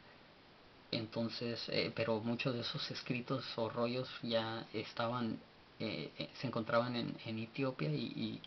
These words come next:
y, y muchos más todavía, y, y completos. Pero que, o sea, ¿cómo sucedió esto?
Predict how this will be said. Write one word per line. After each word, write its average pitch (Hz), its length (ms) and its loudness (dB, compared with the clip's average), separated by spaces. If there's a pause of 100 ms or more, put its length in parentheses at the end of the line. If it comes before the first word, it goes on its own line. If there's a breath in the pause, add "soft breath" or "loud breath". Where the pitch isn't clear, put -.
y, 113 60 2
y 110 60 4
muchos 113 420 0
más 113 300 4
todavía, 120 480 2 (600 loud breath)
y, 113 480 0 (300)
y 117 120 -4
completos. - 760 -2 (540 loud breath)
Pero 120 360 2 (460)
que, - 440 2 (420)
o 135 100 0
sea, - 260 0
¿cómo 143 460 8 (140)
sucedió 120 420 2
esto? - 340 0